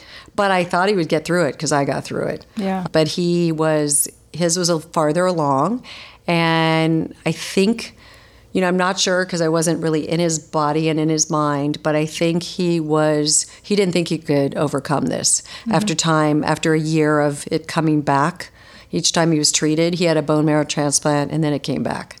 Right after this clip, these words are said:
Speaker 2: Hmm.
Speaker 1: And then he did another bone marrow transplant and it came back.
Speaker 2: So he went through a lot.
Speaker 1: A lot. And his body could not handle anymore. So a year and a half after the diagnosis, he passed away of fungal pneumonia.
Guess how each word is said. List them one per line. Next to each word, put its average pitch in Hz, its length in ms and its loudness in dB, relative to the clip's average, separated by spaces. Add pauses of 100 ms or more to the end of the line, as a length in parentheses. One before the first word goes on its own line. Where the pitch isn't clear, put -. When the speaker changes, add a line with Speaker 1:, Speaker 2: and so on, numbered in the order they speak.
(140)
Speaker 2:
Hmm. 220 260 -2 (320)
Speaker 1:
And 175 80 0
then 170 100 2
he 170 60 2
did 165 140 2
another 170 300 2
bone 147 260 -2
marrow 143 280 -4
transplant - 600 -4
and 151 100 2
it - 120 -4
came 156 240 -2
back. - 440 -4 (120)
Speaker 2:
So - 160 -6
he 208 140 -2
went 226 200 -4
through 226 180 -6
a 240 60 -4
lot. 226 320 -6
Speaker 1:
A 165 80 2
lot. 156 560 0
And 160 140 -2
his 156 160 0
body 175 760 0
could 160 320 -2
not 160 520 2
handle 165 500 0
anymore. 156 460 2
So - 180 0
a 151 40 0
year 156 280 0
and 156 80 0
a 156 60 0
half 151 320 -2
after 196 360 0
the 156 120 -2
diagnosis, 160 800 0 (420)
he - 140 -4
passed 151 320 0
away 143 180 2
of 135 120 -2
fungal 139 300 -2
pneumonia. - 520 -4